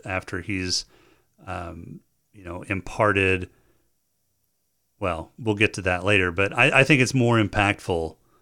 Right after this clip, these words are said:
uh, with somebody who hasn't had that in-game knowledge.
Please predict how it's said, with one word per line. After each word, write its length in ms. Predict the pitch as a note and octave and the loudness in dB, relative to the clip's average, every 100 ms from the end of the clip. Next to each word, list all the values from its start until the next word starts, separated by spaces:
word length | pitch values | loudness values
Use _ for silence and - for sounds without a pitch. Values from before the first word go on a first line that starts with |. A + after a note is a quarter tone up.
| _ _ _ | _ _ _
uh, 280 | F#2+ F2+ F2 | -8 -6 -6
with 160 | F2+ F#2 | -6 -2
somebody 540 | - G2 F#2 F2+ E2+ | 0 0 2 2 0
who 180 | - F#2 | -2 -10
hasn't 640 | - G#2 G2+ F#2 F2+ - - | 0 0 0 -2 -8 -12 -20
had 380 | - A2 F#2+ F2 | -10 -4 -4 -4
that 200 | F2 D#2+ | -6 -4
in-game 460 | F#2+ F2 F2 E2 | -4 -4 -6 -8
knowledge. 540 | E2 F2 F2 - - | -8 -10 -12 -16 -18